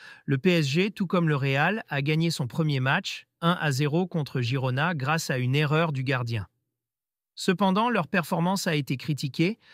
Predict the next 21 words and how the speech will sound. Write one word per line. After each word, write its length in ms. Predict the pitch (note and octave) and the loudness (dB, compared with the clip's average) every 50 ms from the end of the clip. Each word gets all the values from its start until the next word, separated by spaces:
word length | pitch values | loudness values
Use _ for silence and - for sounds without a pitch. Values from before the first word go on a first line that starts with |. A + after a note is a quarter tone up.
| - - - - | -20 -20 -10 -6
avec 240 | C#3 C3 C3 C3 - | -2 -2 -2 -2 0
Samir 320 | - D3 C#3+ C#3+ C#3+ C3+ | 0 0 0 0 0 0
Nasri 520 | C3+ B2+ B2 - - - D3 D#3+ F3+ F#3+ | 0 0 -2 -2 -2 -2 0 0 0 0
signalant 480 | - - - D#3+ D3 C#3+ C#3 C#3+ D3+ D#3 | -2 -2 0 0 2 2 2 0 0 0
que 100 | - - | 0 -2
le 140 | C3 A#2+ A#2 | -2 -2 0
P 200 | - D#3 C#3 C3 | 0 0 0 0
S 80 | B2+ A#2+ | 0 0
G 160 | C3 D#3+ E3 | 0 2 2
ne 100 | D#3+ C#3+ | 2 2
montre 320 | C3+ C3+ C3 A#2+ - C3 | 0 -2 -4 -4 -4 -6
pas 200 | A#2 A2 - E3+ | -4 -2 0 0
les 120 | E3 D3 C3+ | 0 0 -2
signes 420 | - - - F#3 F3+ F3 D#3+ D3+ - - - - _ | -2 -2 0 2 2 2 2 0 -2 -6 -14 -16 _
d'une 160 | - C#3+ C#3+ D3 | 0 2 2 2
équipe 300 | D3 - - F#3+ D#3 - | 2 2 0 0 0 0
candidate 560 | - D#3+ D3+ C#3 C#3+ C3+ D#3 D#3+ D#3+ - - | 0 0 0 2 2 4 4 2 2 2 0
à 60 | C3+ | -2
la 100 | B2+ A#2+ | 0 0
victoire 340 | A#2+ C3 A#2+ - D#3 C3 A#2+ | -2 -2 -2 -2 -2 -4 -2
finale. 460 | - D#3+ C3+ B2+ A#2+ G#2+ G2 F#2+ | -2 -2 0 0 0 -2 -4 -8